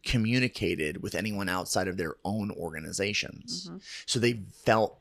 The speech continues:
Speaker 1: so much like they were on an island,
Speaker 2: Mm-hmm.
Speaker 1: and I'm in sales. So it's easy for me to
Speaker 2: <laughs>
Speaker 1: be able to identify that that was a pain point,
Speaker 2: Mm-hmm.
Speaker 1: how I can solve that solution of that pain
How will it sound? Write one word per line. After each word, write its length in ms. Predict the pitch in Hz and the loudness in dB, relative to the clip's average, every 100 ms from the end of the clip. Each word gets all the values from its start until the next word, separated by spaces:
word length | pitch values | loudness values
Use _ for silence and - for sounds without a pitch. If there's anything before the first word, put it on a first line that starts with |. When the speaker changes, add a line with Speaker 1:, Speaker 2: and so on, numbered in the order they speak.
| - | -4
Speaker 1:
so 380 | - - 123 135 | 2 6 8 8
much 320 | 123 - - | 8 4 2
like 140 | 92 | 0
they 100 | 92 | 0
were 160 | 82 80 | 0 0
on 140 | 80 80 | -2 -4
an 100 | 85 | -4
island, 640 | 90 104 107 50 - 95 190 | -2 -2 -4 -8 -14 -16 -18
Speaker 2:
Mm-hmm. 260 | - 165 98 | -16 -12 -4
Speaker 1:
and 100 | 98 | -2
I'm 140 | 85 | -2
in 120 | 82 | -2
sales. 800 | - - 98 64 58 92 - - - _ - | 2 6 6 4 -4 -6 -8 -8 -12 _ 0
So 160 | 110 | 2
it's 140 | 107 123 | 4 4
easy 200 | 190 113 | 4 2
for 120 | 110 | 0
me 120 | 104 | 2
to 80 | 98 | 0
Speaker 2:
<laughs> 120 | 92 | 0
Speaker 1:
be 120 | 90 | 0
able 180 | 90 87 | 0 -2
to 100 | 98 | 0
identify 720 | 71 90 107 120 113 90 85 | 0 4 4 4 4 2 0
that 100 | 85 | 0
that 180 | 92 87 | 2 2
was 120 | 90 | 0
a 60 | 85 | -6
pain 360 | - 110 131 135 | -4 -2 0 -2
point, 440 | 90 71 73 - _ | -4 -6 -6 -8 _
Speaker 2:
Mm-hmm. 220 | 180 175 165 - | -16 -12 -12 0
Speaker 1:
how 180 | 117 107 | 2 4
I 120 | 95 | 2
can 180 | 98 90 | 0 0
solve 460 | - 104 110 131 | 4 6 8 6
that 200 | 110 90 | 6 4
solution 540 | - 95 92 104 - 80 | 4 2 4 4 2 0
of 140 | 71 | -2
that 220 | 87 - 107 | -2 -2 -2
pain 460 | 104 113 131 156 | -2 -2 -4 -6